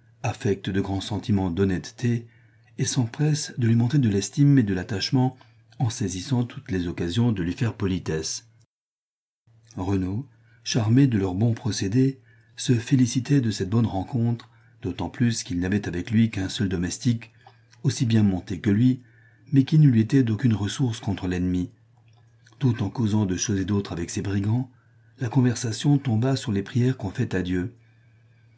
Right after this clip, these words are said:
Alors un de ces malheureux, lesquels étaient au nombre de trois, dit à Renaud, « Et vous, mon gentilhomme, quelle prière êtes-vous dans l'usage de faire quand vous êtes en voyage ? » « À vous dire le vrai, »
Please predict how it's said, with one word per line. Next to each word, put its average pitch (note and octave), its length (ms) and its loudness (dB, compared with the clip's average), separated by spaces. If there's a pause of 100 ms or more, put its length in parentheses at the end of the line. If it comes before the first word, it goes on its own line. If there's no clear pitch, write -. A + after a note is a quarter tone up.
(120)
Alors G2 300 -2
un A2 120 2
de G2 140 -2
ces E2+ 180 -4
malheureux, F2+ 520 0 (400)
lesquels G#2 420 0
étaient G#2 380 -2
au F2+ 40 -4
nombre F#2 300 0
de D#2 80 -4
trois, F#2+ 460 -4
dit G#2 240 2
à E2+ 40 -2
Renaud, « F#2+ 480 0 (840)
Et D#3 100 4
vous, B2 160 8
mon F#2+ 160 2
gentilhomme, F#2+ 600 -2 (680)
quelle G#2+ 140 2
prière B2 380 2
êtes-vous A2 300 2
dans A#2+ 140 2
l'usage G#2 340 2
de G#2+ 80 0
faire A#2 300 -2
quand G#2 140 -2
vous G2 120 0
êtes G2+ 180 0
en G2 80 0
voyage ? » « G2 560 -2 (1500)
À - 60 -4
vous D3 100 6
dire F3+ 180 4
le C#3 100 6
vrai, » C3 320 0